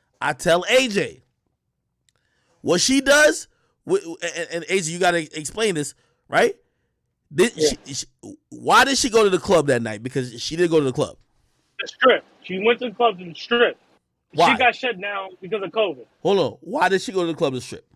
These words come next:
Speaker 2: Fucking stripper, porn star, whore? <laughs> I don't know. Make
Speaker 1: So,
Speaker 2: money?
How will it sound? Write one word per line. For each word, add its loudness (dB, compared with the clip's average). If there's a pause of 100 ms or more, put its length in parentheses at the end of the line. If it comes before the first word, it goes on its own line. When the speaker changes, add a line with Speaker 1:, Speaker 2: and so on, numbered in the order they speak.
(1200)
Speaker 2:
Fucking -4
stripper, 0
porn -4
star, -2
whore? 0 (180)
<laughs> -20
I -8
don't -8 (500)
know. 4 (160)
Make 6
Speaker 1:
So, 8
Speaker 2:
money? 4